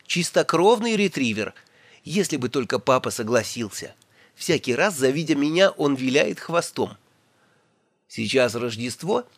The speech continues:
и он дал мне поездить на сноумобиле.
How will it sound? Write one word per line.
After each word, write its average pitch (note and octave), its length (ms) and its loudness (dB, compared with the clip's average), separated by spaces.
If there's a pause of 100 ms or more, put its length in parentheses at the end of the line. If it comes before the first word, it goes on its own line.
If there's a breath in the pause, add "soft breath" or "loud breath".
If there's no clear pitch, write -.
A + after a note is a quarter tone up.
(140)
и A#2 140 -4
он F#3 340 4
дал E3+ 240 8
мне G#3 180 -2
поездить C3+ 640 -2
на F3 120 -4
сноумобиле. A#2+ 960 -2